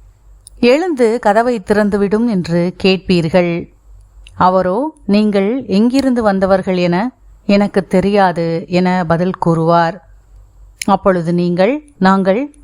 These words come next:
உம்மோடு உணவு உண்டோம், குடித்தோம், நீர் எங்கள் வீதிகளில் கற்பித்தீரே' என்று சொல்வீர்கள். ஆனாலும் அவர், 'நீங்கள் எவ்விடத்தாரோ எனக்கு தெரியாது. தீங்கு செய்வோரே,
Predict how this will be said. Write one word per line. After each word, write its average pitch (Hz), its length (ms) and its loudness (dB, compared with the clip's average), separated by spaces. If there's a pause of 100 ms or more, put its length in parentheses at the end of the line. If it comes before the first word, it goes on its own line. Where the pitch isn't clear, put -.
(260)
உம்மோடு 247 640 2
உணவு 208 480 0
உண்டோம், 180 300 0 (640)
குடித்தோம், 269 500 0 (500)
நீர் 247 280 4
எங்கள் 202 420 0
வீதிகளில் 202 800 -2
கற்பித்தீரே' 190 760 0
என்று 180 320 -2 (120)
சொல்வீர்கள். 180 840 0 (720)
ஆனாலும் 269 520 0
அவர், 196 460 -2 (320)
'நீங்கள் 220 580 0
எவ்விடத்தாரோ 190 1000 0
எனக்கு 185 360 0
தெரியாது. 175 840 0 (640)
தீங்கு 294 400 2
செய்வோரே, 185 640 0